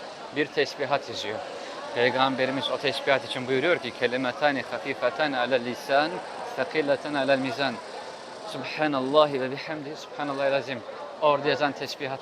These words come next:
bu. İki tane kelime var ki sözde hafiftir ama mizanda, mahşer günü hesapta ağırdır. Subhanallahi ve bihamdihi, subhanallahil azim.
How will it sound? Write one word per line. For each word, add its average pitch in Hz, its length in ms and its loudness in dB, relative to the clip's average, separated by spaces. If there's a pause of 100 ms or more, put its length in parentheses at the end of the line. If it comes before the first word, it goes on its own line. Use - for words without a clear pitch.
bu. 117 100 -2 (520)
İki 151 180 0
tane 143 280 2
kelime 131 420 4
var 165 160 10
ki 120 240 0
sözde 147 440 0
hafiftir 165 640 -2 (440)
ama 131 240 4
mizanda, 123 520 0
mahşer 123 360 2
günü 123 180 0
hesapta 120 460 -2
ağırdır. 107 520 0 (360)
Subhanallahi 127 1000 2
ve 113 120 0
bihamdihi, 135 500 -4
subhanallahil 127 600 -2
azim. 113 140 -4